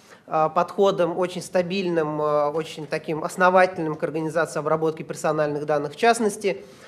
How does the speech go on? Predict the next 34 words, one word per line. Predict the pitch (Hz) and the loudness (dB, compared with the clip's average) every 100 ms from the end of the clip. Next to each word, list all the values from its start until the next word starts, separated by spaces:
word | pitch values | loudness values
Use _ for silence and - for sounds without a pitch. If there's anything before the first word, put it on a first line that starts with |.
| - - - | -20 -20 -4
а, | 160 156 151 | 2 4 4
с | 156 | 2
учетом | 170 208 185 | -2 -2 -2
того, | 175 170 175 | 2 2 2
что | 175 - 175 170 160 156 | -2 -2 2 2 4 0
очень | 160 196 190 | 0 -2 -2
большой | 165 175 175 180 | 2 2 2 -2
международный | 202 180 190 190 190 185 170 | -2 -2 2 4 6 4 2
опыт | 170 170 156 151 - - - - | 2 2 2 -4 -6 -20 -18 -8
в | 151 | 0
этой | 165 165 | 0 0
сфере | 156 - 165 151 156 | -8 -2 0 0 0
также | 156 156 139 | 2 0 -2
присутствует. | 143 156 - 151 - 151 147 151 | -6 -8 -8 -10 -8 -4 -4 -4
Много | 147 156 170 170 | -12 -4 0 0
иностранных | 160 165 - 170 165 147 | 0 -2 0 0 0 4
банков, | 190 208 202 | 4 4 0
которые | - 160 175 165 | -4 -2 -2 -4
уже | 156 156 160 | -4 -4 -2
также | 175 180 165 | 2 2 0
с | 165 | -4
годами, | 151 160 170 180 170 | 2 2 6 4 4
столетиями | - 175 170 190 196 180 165 | 2 2 4 2 2 0 -2
формировали | 170 156 156 156 160 160 156 156 - - | -2 0 4 6 6 2 0 -2 -16 -6
работу | 160 160 160 - | -2 0 -2 -6
с | |
клиентами, | - 160 175 180 170 156 | -10 -2 0 0 -2 -6
принципы | 160 165 160 - 151 | -4 -6 -6 -6 -2
подхода | 151 - 165 | -2 0 0
к | 151 | 0
сохранности | 156 147 151 147 - | -4 0 0 0 -4
и | 147 | -12
конфиденциальной | - - 143 143 151 139 | -12 -12 -8 -2 0 0
информации. | 139 143 135 123 117 107 | -2 -2 0 -2 -4 -12